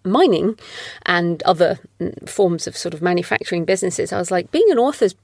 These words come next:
no different. It's just we make intellectual property assets instead of, you know, digging stuff out the ground, for example, and selling it." But w-, as much as we like to think we're special, from a business perspective, we are the same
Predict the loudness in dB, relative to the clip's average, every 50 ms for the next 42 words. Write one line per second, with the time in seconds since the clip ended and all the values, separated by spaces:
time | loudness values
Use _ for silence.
0 | _ _ -8 -4 -2 2 4 4 4 6 4 2 0 2 0 0 0 0 -2 -6
1 | -6 -6 -6 -2 2 2 2 2 0 -6 -8 -10 -12 -16 -18 -18 -20 -14 -2 2
2 | 2 4 4 4 2 0 0 0 0 0 2 0 -2 -2 -2 -4 -10 -4 -2 0
3 | 0 0 -2 -2 -4 -4 -4 -2 -2 -2 -2 -2 -4 -6 -6 -6 0 0 2 2
4 | 2 -2 -4 -8 -8 -8 -6 -6 -4 -6 -2 2 2 2 2 2 -4 -2 -2 -4
5 | -2 -2 -4 -4 -4 -2 2 4 4 4 4 0 -2 -6 -8 -8 -4 -4 -4 -4
6 | -4 -6 -6 -8 -6 -2 2 2 2 4 2 0 -4 -6 _ -18 -20 -20 -20 -20
7 | -10 0 4 4 4 4 0 -8 -12 -12 -4 -2 0 4 4 4 4 4 2 2
8 | 0 0 0 -2 2 4 2 2 2 -2 -6 0 2 2 2 2 0 0 0 0
9 | 0 0 -2 -2 -2 0 -2 -2 -2 -2 -4 -6 -10 -20 -20 -14 -4 0 2 2
10 | 2 2 2 0 0 0 -2 -4 -4 -6 -8 -6 -4 -4 -4 -4 -2 -2 -2 -2
11 | -2 -6 -12 -4 -2 0 2 2 2 2 0 -2 -2 0 0 0 0 0 0 -2
12 | -4